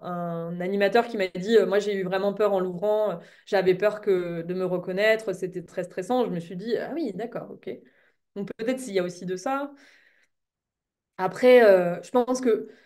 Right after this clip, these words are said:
c'est pas que lié aux violences. On sait que, euh, sur des récits, euh, dits minoritaires,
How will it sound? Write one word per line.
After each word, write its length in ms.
c'est 160
pas 160
que 160
lié 240
aux 140
violences. 400
On 80
sait 300
que, 120
euh, 500
sur 280
des 140
récits, 480
euh, 720
dits 340
minoritaires, 800